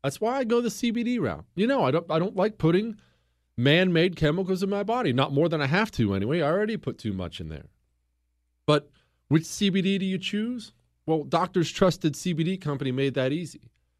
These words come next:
They researched the whole industry. They found all the best, and that's what they sell on doctors trusted C B D dot com.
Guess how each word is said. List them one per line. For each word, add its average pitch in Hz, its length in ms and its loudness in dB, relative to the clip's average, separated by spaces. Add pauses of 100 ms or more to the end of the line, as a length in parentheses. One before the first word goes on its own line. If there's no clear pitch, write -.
(180)
They 135 120 8
researched 160 560 2
the 120 80 0
whole 170 260 4
industry. 107 560 -6 (540)
They 143 100 4
found 131 340 0
all 135 200 2
the 185 80 0
best, 113 420 -4
and 107 100 -6
that's 117 240 -4
what 139 100 -10
they 165 120 -2
sell 120 340 0
on 110 160 -2
doctors 110 420 0
trusted 113 460 -2
C 110 160 -4
B 101 100 -6
D 98 140 -4
dot 92 240 -6
com. 90 300 -10